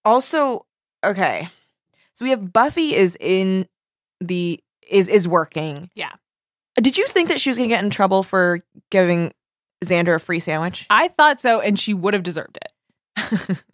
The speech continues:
Speaker 1: <laughs>
Speaker 2: Could you?
Speaker 1: Yeah. On your first day on the job.
Speaker 2: <laughs> I like how you laughed. You laughed like, <laughs> "Ryan, you're such a dork."
Speaker 1: Yeah, and then I was like, "Yeah."
Speaker 2: <laughs>
Speaker 1: Well,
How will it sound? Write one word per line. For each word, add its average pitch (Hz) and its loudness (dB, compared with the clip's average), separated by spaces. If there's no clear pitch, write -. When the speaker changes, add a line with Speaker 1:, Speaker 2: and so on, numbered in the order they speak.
Speaker 1:
<laughs> - -20
Speaker 2:
Could 311 4
you? 466 -4
Speaker 1:
Yeah. 135 -8
On 180 -2
your 180 0
first 185 4
day 185 2
on 170 4
the 165 -4
job. 165 0
Speaker 2:
<laughs> - -8
I 311 4
like 381 0
how 403 4
you 311 0
laughed. 202 2
You 240 -4
laughed 226 2
like, 196 2
<laughs> 254 0
"Ryan, 156 -2
you're 147 -8
such - -12
a - -16
dork." - -4
Speaker 1:
Yeah, 208 2
and 180 4
then - 2
I 165 0
was 165 -6
like, 143 -14
"Yeah." 110 -14
Speaker 2:
<laughs> 285 -10
Speaker 1:
Well, 240 4